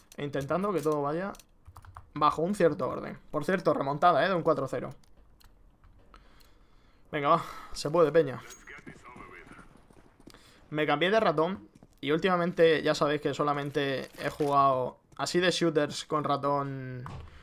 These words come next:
PlayerUnknown. No me he llegado a poner lo que son.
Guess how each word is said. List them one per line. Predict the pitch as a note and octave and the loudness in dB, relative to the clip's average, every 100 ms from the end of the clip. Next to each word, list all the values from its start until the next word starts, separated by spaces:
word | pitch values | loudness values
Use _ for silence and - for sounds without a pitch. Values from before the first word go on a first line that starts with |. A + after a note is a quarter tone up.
| - | -8
PlayerUnknown. | - D#3+ D#3 C#3 C3+ F3 E3+ - - C3 - C#2+ - _ _ _ _ _ _ - | 2 4 4 0 2 2 2 -4 -18 -20 -20 -20 -20 _ _ _ _ _ _ -2
No | E3 | 2
me | G3 | 2
he | |
llegado | F#3+ F3+ | 2 2
a | E3 | 2
poner | D#3+ E3+ | 2 4
lo | D#3+ | 2
que | |
son. | - | 0